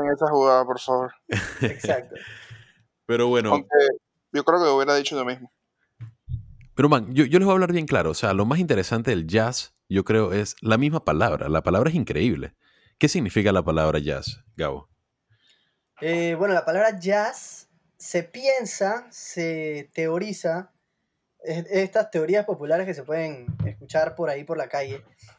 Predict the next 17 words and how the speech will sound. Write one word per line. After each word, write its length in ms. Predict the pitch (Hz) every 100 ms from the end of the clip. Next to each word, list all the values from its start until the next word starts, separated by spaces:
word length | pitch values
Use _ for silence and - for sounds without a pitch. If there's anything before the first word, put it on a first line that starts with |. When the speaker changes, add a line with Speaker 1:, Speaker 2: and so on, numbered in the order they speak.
| _
Speaker 2:
que 100 | -
es 80 | 156
una 200 | 196 208
palabra 600 | 147 156 170 180 175 165
francesa 920 | - 151 143 - 220 190 - 196 190 160
o 100 | 139
que 140 | 147
viene 300 | 143 160 175 175
de 120 | 151
un 80 | 151
dialecto 460 | 160 170 180 -
africano, 720 | 190 - 147 202 190 185 190 _ _ - _
pero 180 | - 180
la 140 | 175
realidad 460 | 175 165 160 170 208 254
de, 420 | 233 175 143 127 - _
de 260 | 143 160